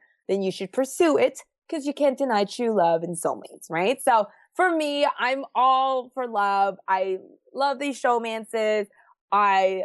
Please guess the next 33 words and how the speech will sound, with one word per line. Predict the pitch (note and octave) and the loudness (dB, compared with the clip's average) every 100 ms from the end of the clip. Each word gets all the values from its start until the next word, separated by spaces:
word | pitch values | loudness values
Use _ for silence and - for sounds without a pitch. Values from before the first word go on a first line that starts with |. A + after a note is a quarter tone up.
| - | -4
enjoy | G3+ F3+ C4 B3+ | -4 0 2 2
watching | A3+ G3+ G3+ G#3+ | 4 2 0 -6
them. | G3 F#3+ | -8 -6
I, | F3 - - | -8 -12 -8
I, | F#3 - | -8 -4
and | A3 A3+ - | -4 -4 -2
it's | B3+ B3 | -2 0
your | D#4+ D4 - | -2 -2 0
friends | A3 C4 C4+ | 0 0 -4
that's | A3 - | -6 -4
in | G#3 | -2
the | F#3 | -4
house. | G#3 A3 F#3+ E3+ - | 0 2 2 -2 -6
It, | |
like, | G#3+ A3+ | -2 -2
how | - B3 | -4 -8
can | A#3+ D4 | -4 -2
you | C4+ | 0
not | A#3 G#3 - | 2 0 2
want | G3 F#3 - _ _ _ | 2 2 -2 _ _ _
your | F#3+ F3 | -2 0
friends | - F3+ E3+ E3+ - | 0 0 0 -6 -8
to, | F3 | -6
like, | E3 B2 - _ - | -4 -6 -8 _ -4
be | G3 | -2
happy | F3 E3+ E3+ - E3 | -2 -4 -4 -4 -4
and | E3 | -4
fall | E3 D#3+ | -4 -4
in | C#3+ | -4
love? | D3+ - - - - - | -4 -4 -6 -14 -20 -8
You | G3 | -6
can't. | - - E3 - _ _ | -6 -8 -8 -12 _ _
Like, | F#3+ F#3+ | 0 2